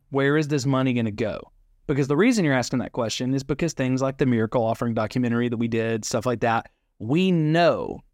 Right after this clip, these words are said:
via documentation that a lot of this money's not going to the right places. Most churches, I think, are handling their money really well. They don't have hardly any money, so it's easy to handle it well. But we also know there are always big churches, medium-sized churches, even small churches that misappropriate funds.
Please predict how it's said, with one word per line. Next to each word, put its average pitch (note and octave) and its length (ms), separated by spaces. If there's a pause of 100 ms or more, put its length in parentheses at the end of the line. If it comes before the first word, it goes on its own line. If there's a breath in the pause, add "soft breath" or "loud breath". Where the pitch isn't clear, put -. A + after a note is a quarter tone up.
(140)
via C3+ 260
documentation C3 880
that G#2+ 120
a - 60
lot A#2 240
of A2+ 60
this A#2 160
money's B2 320
not G#2 160
going A2 260
to - 80
the G#2 80
right F#2+ 160
places. C3+ 340 (600)
Most E3+ 340
churches, F#3 380
I C#3+ 80
think, D3 200
are B2 60
handling C3 320
their A#2+ 100
money A#2+ 220
really A2 240
well. - 180 (440)
They C#3+ 80
don't C#3+ 180
have D#3+ 200
hardly A2 260
any G2+ 80
money, C2 320
so C3+ 140
it's A#2+ 160
easy B2+ 260
to G#2+ 40
handle G#2 240
it F2 60
well. D3 280 (400)
But F#3+ 280
we E3+ 300 (100)
also F#3+ 320
know D#3 240
there C#3+ 220
are F#3 220
always C3+ 360
big C#3 300
churches, C3+ 400
medium-sized C3 540
churches, C#3 320
even G3 140
small A3 260
churches C#3+ 340
that C3 100
misappropriate B2+ 800
funds. - 340